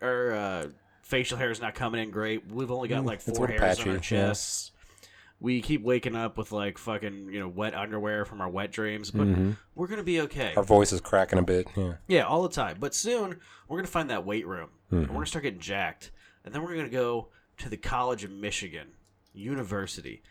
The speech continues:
Speaker 1: and we're gonna be quarterback there, and then we're gonna get drafted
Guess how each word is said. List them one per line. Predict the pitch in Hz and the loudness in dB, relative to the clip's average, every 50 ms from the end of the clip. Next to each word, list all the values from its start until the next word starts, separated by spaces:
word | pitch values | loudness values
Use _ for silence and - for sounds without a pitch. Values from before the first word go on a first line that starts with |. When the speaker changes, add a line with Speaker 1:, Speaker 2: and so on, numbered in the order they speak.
| _ _ _ _ - | _ _ _ _ -12
Speaker 1:
and | 104 107 | -8 -6
we're | 143 156 | -4 -4
gonna | 175 156 117 | -4 -4 -6
be | 113 95 | -6 -8
quarterback | - - 131 123 117 107 98 80 90 80 80 85 - - | -8 -4 -2 0 0 0 0 -2 -4 -6 -6 -8 -10 -8
there, | 92 82 73 71 - - | -8 -6 -6 -8 -10 -12
and | 113 117 135 | -12 -8 -6
then | 165 185 | -6 -6
we're | 196 | -6
gonna | 190 208 180 139 | -6 -6 -6 -6
get | 127 101 | -6 -6
drafted | 87 - 110 113 123 117 107 - - 98 90 | -6 -4 -2 0 0 0 0 -2 -4 -6 -6